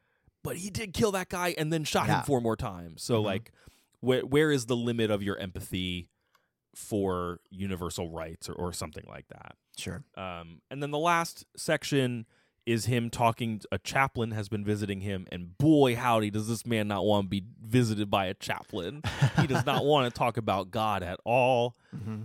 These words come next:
Speaker 1: He thinks that is a waste of his time, which he knows is limited.
Speaker 2: Mm-hmm.
Speaker 1: He's been thinking about the fact that he's going to die and how, like, when you really think about it, when does it matter that you die?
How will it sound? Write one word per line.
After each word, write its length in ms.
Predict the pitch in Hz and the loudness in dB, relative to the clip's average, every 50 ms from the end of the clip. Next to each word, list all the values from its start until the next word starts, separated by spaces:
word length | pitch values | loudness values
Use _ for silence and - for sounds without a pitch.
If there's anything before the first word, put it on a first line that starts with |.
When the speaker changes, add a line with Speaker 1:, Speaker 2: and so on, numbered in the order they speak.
| - _ | -12 _
Speaker 1:
He 160 | - 117 104 | -6 -6 -4
thinks 300 | - - 101 95 - - | -2 -4 -6 -6 -4 -4
that 160 | - 92 98 | -2 -2 -2
is 140 | 110 101 90 | -2 -2 -4
a 60 | 90 | -4
waste 320 | 90 95 92 90 - - | -2 -2 -2 -4 -4 -6
of 80 | 92 82 | -10 -8
his 180 | - 85 82 - | -8 -10 -12 -12
time, 540 | - - - 160 170 170 170 170 165 156 127 | -16 -6 -4 -2 0 2 2 2 0 0 -2
which 160 | 104 - - | -6 -6 -6
he 100 | - 95 | -10 -8
knows 320 | 87 90 85 82 82 92 | -8 -8 -8 -8 -10 -12
is 140 | 87 80 85 | -14 -14 -12
limited. 720 | 101 127 151 151 143 135 127 131 123 117 113 110 98 101 - _ _ _ _ _ _ _ - | -6 -4 -4 -2 -2 -2 0 0 2 2 2 0 0 -2 -12 _ _ _ _ _ _ _ -12
Speaker 2:
Mm-hmm. 260 | 113 98 113 107 101 101 - _ _ | -8 -6 -6 -6 -8 -10 -14 _ _
Speaker 1:
He's 160 | - 139 131 | -8 -6 -6
been 140 | 107 107 95 | -6 -6 -8
thinking 420 | - - - 220 202 175 202 185 180 | -8 -6 -6 -6 -6 -6 -6 -6 -4
about 260 | 160 160 156 160 - | 0 0 0 0 -2
the 80 | 165 | -8
fact 300 | 147 - 165 147 147 - | -6 -4 -4 -4 -2 -4
that 80 | - 131 | -4 -4
he's 120 | 127 117 117 | -4 -4 -2
going 240 | 135 123 123 120 113 | -2 -2 -2 -2 -6
to 60 | 113 | -8
die 640 | 104 117 113 117 117 113 113 113 110 107 107 101 - _ _ _ _ _ _ _ _ _ | -6 -4 -4 -2 -2 0 0 -2 -2 -4 -6 -8 -12 _ _ _ _ _ _ _ _ _
and 140 | - 101 92 | -10 -10 -8
how, 320 | 90 113 104 101 101 101 101 | -8 -8 -4 -2 0 0 0
like, 380 | 98 98 95 90 92 - _ _ _ _ _ _ | 0 -2 -4 -4 -6 -8 _ _ _ _ _ _
when 180 | 113 110 107 | -6 -4 -4
you 80 | 107 110 | -4 -2
really 240 | 143 196 190 135 113 | 0 0 0 0 -2
think 220 | - 180 165 - | -4 -8 -10 -10
about 300 | 110 92 90 87 98 101 110 | -10 -8 -4 -2 -2 0 -2
it, 160 | 123 120 - _ _ _ _ _ _ _ _ _ _ _ _ _ _ _ | -2 -4 -6 _ _ _ _ _ _ _ _ _ _ _ _ _ _ _
when 200 | - 104 104 101 | -4 -2 -2 0
does 160 | 110 127 123 151 | 0 0 0 0
it 80 | 170 | 0
matter 340 | 175 175 180 214 226 185 139 120 | 2 2 4 4 4 4 2 2
that 100 | 110 95 | 0 0
you 140 | 113 101 98 | -2 -2 -2
die? 460 | 107 92 87 82 82 85 80 90 | 0 -2 -2 -4 -6 -8 -10 -12